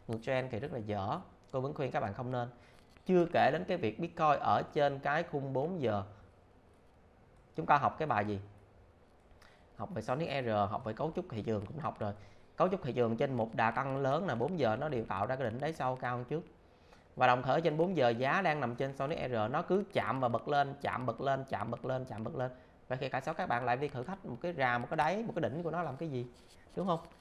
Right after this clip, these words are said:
Tiền chúng ta mà chúng ta đi thử làm cái gì? Đúng không ạ? Ok không ạ? Bây giờ quay lại Bitcoin, mút. Nó đang, bây giờ bật cái khung nhỏ nè. Bật cái khung nhỏ nè.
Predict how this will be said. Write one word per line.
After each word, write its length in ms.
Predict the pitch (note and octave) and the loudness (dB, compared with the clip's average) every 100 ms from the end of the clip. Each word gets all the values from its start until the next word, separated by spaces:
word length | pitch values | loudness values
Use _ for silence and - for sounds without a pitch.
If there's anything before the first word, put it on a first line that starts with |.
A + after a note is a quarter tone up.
| - - | -16 -4
Tiền 240 | C3 C3+ | -2 -2
chúng 120 | E3+ | -2
ta 220 | D#3+ D#3 | 2 2
mà 100 | D3 C3 | 2 -2
chúng 100 | E3 | -2
ta 80 | |
đi 80 | D3 | -2
thử 220 | D3 A#2 | -2 -4
làm 160 | D#3 C3 | -4 -6
cái 80 | D#3 | -8
gì? 80 | A#2+ - - | -10 -14 -10
Đúng 100 | E3 | -2
không 140 | F#3+ D#3+ | 0 0
ạ? 120 | - - - - - | -2 -4 -20 -18 -4
Ok 100 | E3 | 4
không 300 | E3 D#3+ D3 | 6 6 4
ạ? 100 | - - - - | 0 -8 -20 -2
Bây 120 | D#3+ | 4
giờ 80 | D#3 | 4
quay 220 | C#3 D#3+ | 6 6
lại 160 | C#3+ A#2+ | 6 6
Bitcoin, 380 | F3 E3+ D#3 C3+ - - - | 4 4 4 4 -6 -20 0
mút. 300 | E3 F#3+ - - - - - - - - - - - | 2 2 -2 -20 -20 -20 -20 -20 -20 -20 -20 -20 -6
Nó 140 | C#3 D#3 | 0 4
đang, 260 | C#3+ D3 C#3+ - - | 6 4 0 -14 -6
bây 100 | C3+ | 0
giờ 80 | B2 | 2
bật 140 | A#2 | 2
cái 100 | D#3+ | 0
khung 160 | D3 C3+ | 0 0
nhỏ 160 | G#2+ | 2
nè. 140 | D3 G#2 - - - - - - - - - - - - - - - - - - - - - _ - - - - - | 2 2 -4 -20 -20 -20 -20 -20 -20 -20 -20 -20 -20 -20 -20 -20 -20 -20 -20 -20 -20 -20 -20 _ -20 -20 -20 -12 -6
Bật 80 | |
cái 100 | C#3 | -2
khung 160 | D#3 C#3+ | 0 2
nhỏ 160 | A#2 | 4
nè. 100 | D3+ | 2